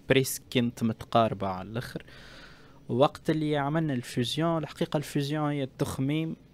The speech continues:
على ليشيل انترناسيونال اكثر من ليشيل ناسيونال. حاولنا نخليو انه يكون فما اورك تونسيه تنجم تفارع ايكيبات كبار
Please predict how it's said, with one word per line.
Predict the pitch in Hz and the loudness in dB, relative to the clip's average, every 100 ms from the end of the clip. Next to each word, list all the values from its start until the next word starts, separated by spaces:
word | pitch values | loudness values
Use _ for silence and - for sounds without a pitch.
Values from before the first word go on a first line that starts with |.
| - - | -20 -2
على | 135 139 | 2 4
ليشيل | 139 - 143 127 | 2 2 2 2
انترناسيونال | 127 - 123 123 - 120 123 139 | 0 0 2 0 2 2 2 2
اكثر | 139 - 127 | 0 -2 -2
من | 110 101 101 101 | 0 -4 -4 -4
ليشيل | 104 110 120 104 | -4 -2 -4 -2
ناسيونال. | 107 110 - 107 104 - - - - - | -2 -4 -4 -4 -4 -6 -16 -20 -20 -2
حاولنا | - 123 135 127 120 | 8 10 10 8 2
نخليو | 120 113 110 113 110 - 120 123 123 104 - - | 0 0 -2 -4 -6 4 4 6 0 0 -4 -2
انه | 117 110 | -2 0
يكون | 110 - 113 | -4 -2 -2
فما | 110 - 107 98 - | 0 -2 -2 -2 2
اورك | 123 107 - - - | 4 4 0 -18 -4
تونسيه | 120 101 - 107 117 135 - - - - - - | -2 -2 0 0 0 -2 -8 -20 -20 -20 -20 2
تنجم | 127 131 127 | 6 6 4
تفارع | - 131 123 113 | 0 0 2 0
ايكيبات | 110 - 110 113 - - - | -2 -6 -6 -6 -6 -18 -12
كبار | 117 123 143 | 6 8 8